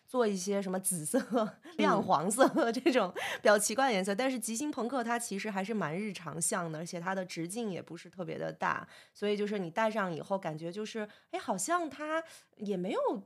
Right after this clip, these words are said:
Speaker 1: 做些什么，但是突然就觉得这个人好像变了美了一点点。<laughs>
Speaker 2: 对，真的是，尤其是你看像圣诞节这种，就是我装上了圣诞树，然后一挂上小彩灯，那个灯一亮，照着我美丽的小脸庞，
Speaker 1: 哎呦。
Speaker 2: 然后我这大眼睛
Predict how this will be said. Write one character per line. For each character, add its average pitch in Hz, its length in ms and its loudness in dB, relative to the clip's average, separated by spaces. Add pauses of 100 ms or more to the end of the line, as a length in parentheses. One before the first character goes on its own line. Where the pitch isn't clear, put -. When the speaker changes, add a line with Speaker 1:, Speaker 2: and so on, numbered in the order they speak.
Speaker 1:
做 294 180 -2
些 226 220 -4
什 185 160 -8
么， 160 100 -4
但 247 160 -6
是 277 120 -10
突 311 180 -6
然 294 160 -2
就 285 80 -2
觉 233 100 -6
得 220 80 -6
这 247 80 -8
个 226 80 -2
人 190 160 -4
好 185 120 -8
像 170 80 -4
变 226 200 -4
了 202 60 -2
美 185 240 -4
了 156 100 -6
一 175 140 -8
点 160 180 -6
点。 180 380 2 (120)
<laughs> - 200 -6
Speaker 2:
对， 254 340 10
真 247 220 6
的 254 140 6
是， 214 320 4
尤 202 120 8
其 254 200 0
是 247 200 8 (280)
你 220 80 2
看 262 180 4
像 262 100 8
圣 262 220 4
诞 233 180 6
节 190 160 4
这 220 140 6
种， 165 320 6 (420)
就 226 120 4
是 220 60 6
我 208 140 12
装 233 220 12
上 247 120 6
了 220 80 6
圣 233 200 2
诞 226 180 4
树， 233 180 2
然 190 100 8
后 208 100 4
一 214 60 2
挂 220 180 6
上 208 120 4
小 185 200 2
彩 - 200 -4
灯， 190 300 4
那 226 80 2
个 208 80 2
灯 226 200 2
一 190 120 0
亮， 196 280 6
照 226 160 2
着 190 100 0
我 180 100 4
美 196 180 2
丽 208 120 -4
的 185 100 2
小 170 160 0
脸 185 180 0
庞， - 440 -4
Speaker 1:
哎 180 80 -6
呦。 170 220 -6
Speaker 2:
然 208 120 8
后 240 100 8
我 202 140 12
这 220 160 8
大 262 180 6
眼 190 180 6
睛 185 140 4